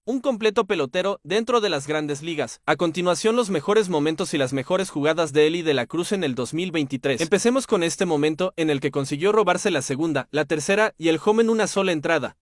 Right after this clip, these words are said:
El velocista dominicano comenzaba robándose la segunda base sin ninguna complicación, a pesar de que Contreras realizó un buen tiro.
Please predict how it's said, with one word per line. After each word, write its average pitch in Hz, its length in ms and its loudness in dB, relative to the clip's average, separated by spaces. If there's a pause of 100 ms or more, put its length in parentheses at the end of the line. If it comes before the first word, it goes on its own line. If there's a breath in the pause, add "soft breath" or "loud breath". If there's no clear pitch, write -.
(140)
El 180 140 0
velocista 214 500 2
dominicano 190 640 0
comenzaba 190 540 0
robándose 190 500 0
la 143 100 0
segunda 175 400 -2
base 196 280 -2
sin 175 180 -4
ninguna 185 320 -2
complicación, 143 800 -4
a 156 100 2
pesar 202 320 0
de 240 140 -2
que 233 100 -6
Contreras 175 540 -2
realizó 139 400 -2
un 185 160 -4
buen 185 160 -2
tiro. 156 320 -2